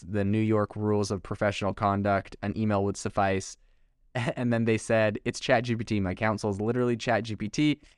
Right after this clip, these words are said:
And he has a, uh, screenshot of,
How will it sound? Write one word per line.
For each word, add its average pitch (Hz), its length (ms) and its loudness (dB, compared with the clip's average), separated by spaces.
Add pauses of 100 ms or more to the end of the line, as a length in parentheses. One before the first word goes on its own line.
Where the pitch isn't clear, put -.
(160)
And 120 160 0
he 127 240 0
has 123 580 2
a, 110 460 0 (340)
uh, 101 280 2
screenshot 123 840 2
of, 104 320 0